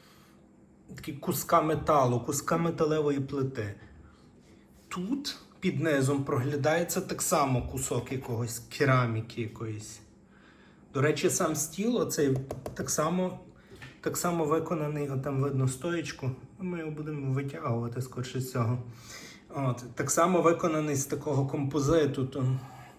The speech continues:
або кераміка, або щось, пластик якийсь, але такий він більше на камінь подібний. Реально, крихта.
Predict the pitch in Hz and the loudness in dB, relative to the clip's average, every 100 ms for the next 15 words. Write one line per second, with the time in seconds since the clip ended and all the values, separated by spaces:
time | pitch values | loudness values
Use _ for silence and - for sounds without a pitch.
0 | - 165 156 190 185 196 214 160 135 143 | -2 2 2 4 4 6 4 2 4 4
1 | 143 151 - 170 139 - - - - - | 4 0 0 -4 -4 -6 -10 -10 -12 -12
2 | - - - - - - 156 175 - 139 | -14 -18 -20 -20 -20 -4 0 2 0 -4
3 | 131 127 - 131 - 131 135 131 - 156 | -2 -4 -4 -6 -4 0 2 0 -4 -6
4 | 135 135 135 123 - - 131 123 - 127 | -2 0 0 0 -4 -10 -6 -6 -2 -2
5 | 123 127 117 113 - 113 104 104 110 - | 2 4 4 0 -4 -8 -8 -8 -10 -8
6 | - - - - - - - - - - | -10 -10 -18 -20 -20 -20 -20 -20 -20 -20
7 | - - - - - - - - - 131 | -20 -20 -20 -20 -20 -20 -20 -20 -12 -6
8 | 127 120 120 117 120 - 160 139 135 - | -2 -2 -2 -4 2 6 8 6 2 -2
9 | 117 | -4